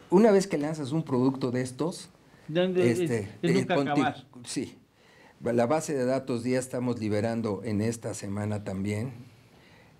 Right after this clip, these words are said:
Speaker 1: este, la versión ocho punto cero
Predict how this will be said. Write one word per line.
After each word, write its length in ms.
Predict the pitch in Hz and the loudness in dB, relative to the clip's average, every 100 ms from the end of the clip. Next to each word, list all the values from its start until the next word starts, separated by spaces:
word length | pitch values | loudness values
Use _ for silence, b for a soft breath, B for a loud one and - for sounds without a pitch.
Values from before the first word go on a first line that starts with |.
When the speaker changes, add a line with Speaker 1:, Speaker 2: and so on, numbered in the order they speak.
| - | -10
Speaker 1:
este, 640 | 95 - - 95 92 85 - | -8 -10 -12 -8 -8 -8 -4
la 160 | 107 | -2
versión 460 | 104 98 127 117 120 | -2 -2 0 -2 0
ocho 320 | 123 123 110 | -2 -2 -6
punto 460 | - 120 107 110 101 | -6 -4 -4 -6 -6
cero 540 | 147 131 107 87 - | -4 -2 -2 -6 -10